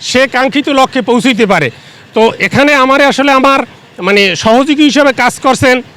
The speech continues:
আমার মামুরা আছে, আমার মামাতো ভাইরা আছে, ওনারা আমাকে যথেষ্ট সহযোগিতা করছে। আর এই সহযোগিতার কারণেই আমি কাঙ্ক্ষিত লক্ষ্যে পৌঁছেছি। দেখেন, এই মসজিদের যখন আমি কাজ শুরু করি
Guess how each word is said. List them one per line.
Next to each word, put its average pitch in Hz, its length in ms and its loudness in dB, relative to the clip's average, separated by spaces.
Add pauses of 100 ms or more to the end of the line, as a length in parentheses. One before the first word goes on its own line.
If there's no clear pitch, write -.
(300)
আমার 240 300 0
মামুরা 240 420 2
আছে, 240 420 0
আমার 214 280 -6
মামাতো 220 360 -4
ভাইরা 226 380 0
আছে, 240 160 -2
ওনারা 233 240 0
আমাকে 233 280 -2
যথেষ্ট 202 400 -6
সহযোগিতা 254 580 0
করছে। 277 340 -2 (300)
আর 190 160 0
এই 214 220 2
সহযোগিতার 247 680 0
কারণেই 285 400 2 (300)
আমি 214 200 -2
কাঙ্ক্ষিত 226 420 -2
লক্ষ্যে 254 340 0
পৌঁছেছি। 262 560 0
দেখেন, 233 380 0 (360)
এই 233 200 0
মসজিদের 247 480 0
যখন 269 280 0
আমি 262 140 0
কাজ 247 280 -2
শুরু 277 260 2
করি 247 300 0